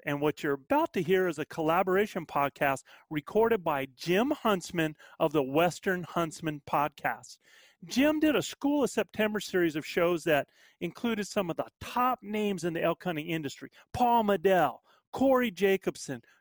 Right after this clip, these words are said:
Dirk Durham, Michael Batiste, Jason Phelps, and Chris Rowe himself. So, y'all, let me tell you what, I was incredibly honored when Jim asked me to be a part of the School of September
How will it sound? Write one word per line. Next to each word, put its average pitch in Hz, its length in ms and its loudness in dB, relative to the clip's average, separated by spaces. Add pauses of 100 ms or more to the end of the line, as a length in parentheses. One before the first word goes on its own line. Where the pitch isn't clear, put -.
(160)
Dirk 247 320 2
Durham, 214 340 2
Michael 226 360 0
Batiste, 202 560 -2 (300)
Jason 214 520 0
Phelps, 226 460 0
and 147 220 -4
Chris - 360 -2
Rowe 196 200 2
himself. 175 500 0 (280)
So, 240 240 2
y'all, 233 280 4
let 208 140 2
me 196 80 0
tell 196 200 0
you 175 120 2
what, 151 320 2
I 185 180 2
was 180 300 -2
incredibly 185 920 0
honored 165 380 2 (280)
when 160 180 -2
Jim 165 240 2
asked 165 340 -2
me 165 180 -2
to 147 120 -4
be 139 140 0
a 135 60 0
part - 380 2 (160)
of 135 140 -6
the 139 80 -4
School 151 320 -2
of 131 80 -2
September 127 600 -4